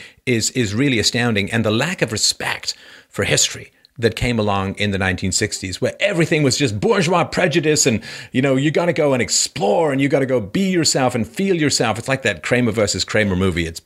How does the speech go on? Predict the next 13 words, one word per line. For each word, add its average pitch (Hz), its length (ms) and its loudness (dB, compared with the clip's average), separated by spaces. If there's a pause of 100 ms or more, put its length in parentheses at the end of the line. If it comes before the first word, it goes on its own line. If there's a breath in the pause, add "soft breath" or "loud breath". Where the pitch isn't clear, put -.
(120)
probably 90 360 -4
way 92 180 0
before 92 280 -4
<laughs> - 220 -4
you, - 220 -2
I 101 60 -2
know 117 100 0
it's 113 100 -2
way 104 140 2
before 92 240 -2
your 92 160 0
time, 87 260 -6
but 92 140 -6